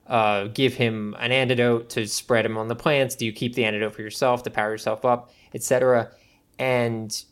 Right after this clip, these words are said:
in Fallout, obviously, the Fallout four, those things happen, but much more infrequently. And more often than not, it's like, "Go here, clear all the raiders out,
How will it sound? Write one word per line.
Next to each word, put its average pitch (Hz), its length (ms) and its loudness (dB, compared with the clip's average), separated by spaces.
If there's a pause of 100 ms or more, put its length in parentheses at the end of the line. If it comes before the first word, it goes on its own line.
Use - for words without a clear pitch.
(120)
in 139 180 0
Fallout, 185 540 2
obviously, 143 360 0
the 120 280 0
Fallout 123 300 2
four, 127 280 2
those 135 240 2
things 127 220 0
happen, 160 500 -2
but 123 220 2
much 135 600 -2
more 120 280 2
infrequently. 110 720 -2
And 120 200 -2
more 135 260 2
often 131 280 2
than 117 100 -2
not, 113 200 2
it's - 140 -6
like, 123 220 0 (200)
"Go 131 200 4
here, 117 520 2 (220)
clear 117 300 2
all 123 140 6
the 123 100 0
raiders 110 420 2
out, 113 380 2